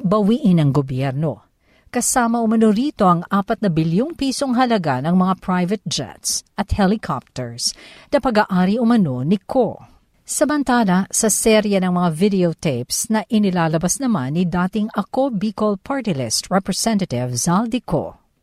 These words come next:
nadagdagan ang mga taong malapit kay Pangulong Marcos na idinadawit ng dating kongresista sa katiwalian. Idinawit naman ngayon ni Ko sina First Lady Lisa Araneta Marcos at ang kapatid nito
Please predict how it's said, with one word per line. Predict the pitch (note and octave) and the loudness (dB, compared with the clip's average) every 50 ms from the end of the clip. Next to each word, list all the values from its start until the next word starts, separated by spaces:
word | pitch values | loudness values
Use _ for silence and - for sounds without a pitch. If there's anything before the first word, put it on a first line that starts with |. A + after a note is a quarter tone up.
| _ _ _ - | _ _ _ -2
nadagdagan | A3 G#3+ G#3+ A3 F#3 F3 D3 C#3+ E3+ D3 C3 E3 E3 E3 D3+ D3 D3 | 0 2 2 2 2 0 -2 0 -4 -2 -2 0 -2 -2 -2 -2 -2
ang | D3 D3+ | 0 0
mga | D#3+ E3 - - F#3 F3+ | 0 -2 -2 0 -2 -2
taong | F3+ G3 F3+ F3+ F3+ F3+ - - | 0 2 0 0 0 -2 -4 -4
malapit | B3+ G#3+ A3+ G#3+ G#3+ G#3 - B3 C#4+ - _ | 0 0 0 0 -2 -4 -2 -4 -6 -6 _
kay | - E4 E4 D#4+ | -4 -2 -2 0
Pangulong | - C#4 B3 A#3 A3+ A3 G#3+ A#3 A3+ A3+ | 0 0 2 4 4 4 4 4 2 4
Marcos | A3 G3+ E3+ D#3+ D3+ D3 - - C#3 B2+ A#2 A2+ A#2 - - | 4 4 4 2 0 -4 -6 -4 -4 -4 -4 -4 -8 -8 -4
na | G#3+ A3 G#3+ | -2 0 0
idinadawit | G3 F3 F#3 F3+ E3+ D#3 B2+ B2 C#3+ C#3+ F#3 G3 G3 F3 - - | 2 4 4 4 4 2 0 0 -2 0 0 2 0 0 -2 -2
ng | C3 C3 C3 A#2+ | 0 0 0 0
dating | A#2 C#3+ D3+ D#3+ - G3+ G#3 F#3+ | 0 -2 -4 -2 0 0 0 2
kongresista | - D#4 C#4+ A#3 A#3 G#3+ - - F#3 C3+ - - - - A2+ A2+ A#2+ | 0 -4 -4 -2 -2 -2 -2 -2 -4 -4 -4 -6 -6 -4 -2 -2 -2
sa | - - - | -2 -4 -4
katiwalian. | A#3 - - - - E3 C#3 B2+ B2 A#2+ C#3+ - F3+ D#3+ D3+ C3+ A#2 E2+ D#2+ G#2 A2 _ _ _ _ _ _ _ _ - C4+ | -4 -4 -4 -4 -4 -4 -2 -2 -2 -2 -2 0 0 2 2 2 0 -2 -6 -12 -18 _ _ _ _ _ _ _ _ -4 -2
Idinawit | A#3 G#3+ A3+ G#3+ G3+ F#3+ F#3+ F#3 F#3 - F#3+ | 0 0 2 0 2 0 0 0 -2 -2 -2
naman | F3 E3+ E3 E3+ | -2 0 0 0
ngayon | E3 D#3+ E3 D#3 D#3 F3 A3+ C4 D#4 D#4 | 0 0 0 0 0 0 -2 -2 -2 -2
ni | A3+ F#3 _ | -4 -4 _
Ko | - - - F#3 F#3+ A3+ C#4+ | -6 -2 0 0 0 0 0
sina | C#4 - A#3+ F#3+ E3+ - | -2 -2 -2 -2 -2 -4
First | - - - A3+ A#3 A3 - - - G3+ | -6 -6 -4 -4 -4 -4 -6 -8 -6 -4
Lady | G3+ G3 G3 F3+ G3+ G3 F#3+ F#3+ | 0 0 0 2 0 0 0 0
Lisa | D#3+ D#3+ E3+ G#3 A3+ A#3+ A#3 - C4+ C4 B3 | 0 -2 0 0 -2 -2 -4 -4 -6 -6 -4
Araneta | - - D#3+ D#3+ D#3 D3 C#3 D#3+ - A3+ G#3+ | -2 -2 -2 -2 -2 -2 -4 -4 -2 0 2
Marcos | G3 E3 C3 B2+ A#2+ - A#2 A2+ A#2 A#2 - - - - - - - - _ | 2 2 0 -2 -4 -4 -6 -4 -4 -4 -6 -6 -8 -10 -20 -20 -20 -18 _
at | - A#3+ A#3 - | -4 -2 -2 -2
ang | A#3 A3 G3+ | -4 -4 -2
kapatid | A3+ A3 - A3 - A3+ G#3 F#3 | -4 -2 -4 -2 -2 0 0 0
nito | G#3 G#3+ - - C#3+ A2+ G#2+ A#2 A#2 | 0 -2 -2 -2 -6 -6 -6 -8 -12